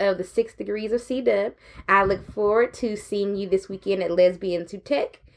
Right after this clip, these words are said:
I look forward to seeing your workshop or your talk on Saturday. I would push the summit, you guys, but I just saw on Twitter a couple of hours ago,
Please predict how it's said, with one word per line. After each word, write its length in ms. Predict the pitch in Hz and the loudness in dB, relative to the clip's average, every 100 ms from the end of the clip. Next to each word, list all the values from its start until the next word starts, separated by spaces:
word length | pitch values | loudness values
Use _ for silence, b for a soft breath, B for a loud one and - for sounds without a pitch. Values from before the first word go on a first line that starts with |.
| _ | _
I 160 | 208 233 | -2 2
look 240 | 247 240 | 2 2
forward 280 | - 247 247 | 2 2 2
to 100 | 247 | -4
seeing 540 | 247 254 240 233 233 196 | -8 -2 0 2 0 -4
your 460 | 202 196 190 185 185 | -2 0 2 0 0
workshop 520 | 220 233 - 240 - | 0 0 0 -6 -4
or 60 | |
your 200 | 185 180 | -2 0
talk 380 | 180 - 233 233 170 | -2 -6 -8 -8 -8
on 200 | 170 165 | -10 -8
Saturday. 640 | 240 233 240 233 233 247 b b b b | -6 -2 -2 0 -2 -4 b b b b
I 140 | 214 226 | 2 2
would 420 | 240 302 359 370 _ _ _ _ _ _ _ | 2 2 2 0 _ _ _ _ _ _ _
push 360 | - 320 330 - | -2 0 0 -4
the 180 | 302 294 | -8 -4
summit, 400 | 320 311 359 320 | -2 0 0 0
you 140 | 320 | 0
guys, 400 | 339 339 359 277 | 2 2 0 0
but 340 | 247 262 262 | 2 4 4
I 180 | 220 285 | 2 0
just 220 | 294 294 | -2 -4
saw 140 | 294 269 | -2 -2
on 280 | 269 254 254 | 0 -2 -2
Twitter 480 | 339 339 285 277 233 | -4 0 2 2 0
a 60 | |
couple 280 | 220 294 262 | -4 -6 -6
of 40 | |
hours 280 | 262 311 330 | -4 -2 0
ago, 280 | 254 262 | 0 -2